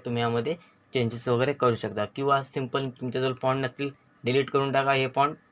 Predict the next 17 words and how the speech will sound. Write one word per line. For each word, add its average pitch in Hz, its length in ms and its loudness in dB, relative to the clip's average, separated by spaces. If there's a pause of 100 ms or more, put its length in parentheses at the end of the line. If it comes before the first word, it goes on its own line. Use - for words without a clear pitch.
(160)
डिलीट 127 280 0
करायचं 135 280 2
आणि 139 140 -4
तुमच्याजवळ 127 360 -2
जो 131 180 -2
फॉन्ट 131 200 2
असेल 151 220 -2 (360)
त्याच्यामध्ये 127 420 0
इथे 135 160 0
ॲड 120 220 4
करायचा. 113 360 0
ओके, 110 220 -4
लक्षात 120 220 -4
घ्यायचं, 117 300 0
डायरेक्ट 110 340 2
रिप्लेसमेंट 127 540 -2
करायचं 127 320 2